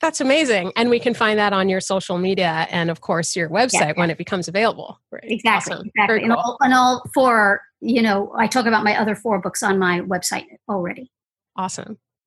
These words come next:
Speaker 2: Yeah.
Speaker 1: Well, when I was doing a little bit more research in order to prepare for the interview, I saw,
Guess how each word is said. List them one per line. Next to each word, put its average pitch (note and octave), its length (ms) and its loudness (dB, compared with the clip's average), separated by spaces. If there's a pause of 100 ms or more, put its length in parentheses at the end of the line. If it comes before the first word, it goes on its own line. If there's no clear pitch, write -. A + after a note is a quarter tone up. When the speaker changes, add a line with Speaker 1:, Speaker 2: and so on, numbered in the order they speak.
(160)
Speaker 2:
Yeah. C#4 220 -4
Speaker 1:
Well, - 200 -12
when D4+ 160 0
I F4 60 2
was F4+ 120 0
doing E4+ 200 2
a C#4+ 60 2
little B3 180 0
bit A#3+ 140 0
more A3 160 0
research G3 480 -4
in G#3+ 80 0
order F#3 220 -2
to F#3+ 100 -2
prepare F#3 420 -4
for G#3 140 -4
the F#3+ 140 -8
interview, G#3+ 460 0
I G#3+ 140 2
saw, C#4+ 400 0